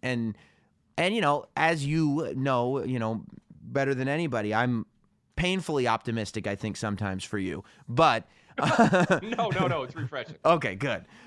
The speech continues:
Speaker 1: But what if the whole idea of building this up for a week is so that the letdown could be so strong that he gets booed out of MetLife Stadium, Baron Corbin, that is,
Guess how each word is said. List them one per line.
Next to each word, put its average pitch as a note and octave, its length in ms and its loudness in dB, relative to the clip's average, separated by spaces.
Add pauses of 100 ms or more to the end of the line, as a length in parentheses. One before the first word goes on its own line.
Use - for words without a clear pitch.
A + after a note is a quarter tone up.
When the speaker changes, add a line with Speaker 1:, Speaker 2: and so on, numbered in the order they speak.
(140)
Speaker 1:
But D#3+ 400 8
what E3+ 300 4
if E3+ 560 -4 (1600)
the D3+ 140 4
whole G3 260 2
idea F3 380 2
of C3 160 -2
building D3+ 340 0
this C3+ 160 -4
up C#3+ 160 2
for A#2+ 160 -4
a G2+ 60 -2
week G2 400 -10 (640)
is C#3+ 180 0
so - 340 4
that E3 180 -4
the C#3 100 -4
letdown B2+ 640 -2
could A#2 180 -6
be A#2 140 -4
so C3 300 -2
strong A#2 680 -4 (960)
that B2+ 160 -2
he D3 140 -6
gets C3 320 -6 (440)
booed C#3+ 540 2
out C3 200 4
of A2+ 140 -2
MetLife A#2 500 -2
Stadium, A2 420 -2
Baron A2+ 240 0
Corbin, A#2+ 400 -2
that E2 180 -6
is, D#2+ 300 -12